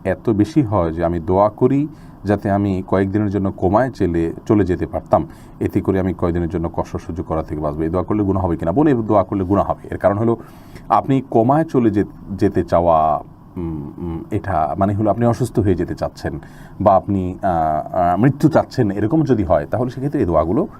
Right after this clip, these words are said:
একজন ইমানদারের জন্য কখনো শোভনীয় নয় এবং জায়েজ নয়। তার সবচেয়ে বড় কারণ হলো যে, আহ, আল্লাহ রাব্বুল আলামিন আর কাছে নেয়ামত, সুস্থতার নেয়ামত কামনা করতে হয়, অসুস্থতার নেয়ামত নয়।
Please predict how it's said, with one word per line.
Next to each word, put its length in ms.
একজন 260
ইমানদারের 420
জন্য 220
কখনো 340
শোভনীয় 440
নয় 280
এবং 320
জায়েজ 380
নয়। 140
তার 180
সবচেয়ে 360
বড় 140
কারণ 280
হলো 240
যে, 260
আহ, 320
আল্লাহ 200
রাব্বুল 220
আলামিন 360
আর 200
কাছে 460
নেয়ামত, 500
সুস্থতার 460
নেয়ামত 300
কামনা 280
করতে 240
হয়, 120
অসুস্থতার 400
নেয়ামত 360
নয়। 100